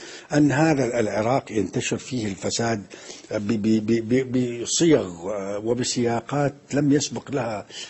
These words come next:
آه، مثيل، وبالتالي أنت لا تستطيع أن تنكر احتمالية وجود مثل هذا الشيء. الأهم من هذا كله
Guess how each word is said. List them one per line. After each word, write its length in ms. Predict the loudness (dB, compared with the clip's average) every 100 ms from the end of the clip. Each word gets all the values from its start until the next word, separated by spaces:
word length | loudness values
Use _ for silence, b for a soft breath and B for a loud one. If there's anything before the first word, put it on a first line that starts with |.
| B -4
آه، 140 | 0
مثيل، 340 | 4 4 4 2
وبالتالي 380 | 4 4 4
أنت 160 | 4 6
لا 120 | 4
تستطيع 540 | 4 0 0 4 4 4 -4 B B B 0
أن 140 | 4
تنكر 420 | 6 6 4 -2
احتمالية 680 | -4 -2 2 2 2 0 -2 -2
وجود 380 | -2 0 -2 -4 B B B -2
مثل 240 | 0 0
هذا 220 | -6 -8
الشيء. 300 | -8 -8 -8 -12 B B B 2
الأهم 600 | 4 2 6 6 4 -2 -14 _ _ _ _ _ _ -2
من 120 | 0
هذا 280 | 4 2 2
كله 380 | 0 0 0